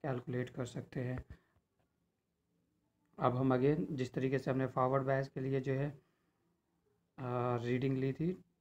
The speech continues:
उसी तरीके से हम reverse bias के लिए reading लेंगे। Again हम divisions पहले calculate कर लेंगे, नोट down कर लेंगे और फिर उसे multiply कर देंगे with least count और इससे हमें final reading मिल जाएगी।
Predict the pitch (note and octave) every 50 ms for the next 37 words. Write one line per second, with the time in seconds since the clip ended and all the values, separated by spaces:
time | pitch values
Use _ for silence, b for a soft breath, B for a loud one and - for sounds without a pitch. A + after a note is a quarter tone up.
0 | _ _ _ _ - C#3 A#2 D#3 D3 - B2+ B2 B2+ B2+ A2+ C#3 C3+ C3 B2 A#2+
1 | A#2+ C3 A#2+ A#2 - B2+ B2+ C3 C3 - - C3+ C3+ B2 C3 C3 B2+ C3+ B2+ B2+
2 | C3+ B2+ C3 D#3 E3+ D#3+ C3+ A#2+ C#3 C#3+ C#3 C#3 D3 C#3+ C3 C3+ C3 C3+ C#3 C3
3 | C#3+ C#3+ C#3 - - - _ _ _ _ _ _ _ _ _ _ _ - C#3 B2
4 | C3+ C#3+ C#3 - D3 C3+ C3 - C#3 C3+ C#3 C#3 - - D#3 C3+ C3+ D3 C#3 C#3+
5 | D#3+ F#3+ C4 - D#3+ C3 C3 C3 - - C#3 C3 C#3 C3+ - C#3 C3+ C3+ C#3+ D3
6 | F3 A3 - - _ _ _ _ _ _ _ _ _ _ - D#3 C#3+ - G3 F3+
7 | E3+ D#3 - E3+ D#3 C#3+ C#3+ C3+ C#3+ C#3 - C#3+ C3 C3 - C#3+ B2 B2+ C3+ C3
8 | C3+ C#3+ C3 C#3 C#3 C#3 C#3+ B2+ C3 C3 B2+ - - D3 C#3+ D3 C#3+ D#3 C3 B2
9 | B2+ B2 A#2+ - C#3 C3 B2 C3 C3+ B2+ B2+ B2 A#2+ A#2+ A#2 A#2+ B2+ A#2+ B2+ B2
10 | B2 A#2+ A#2+ A#2 B2+ B2 A#2 A#2+ B2 B2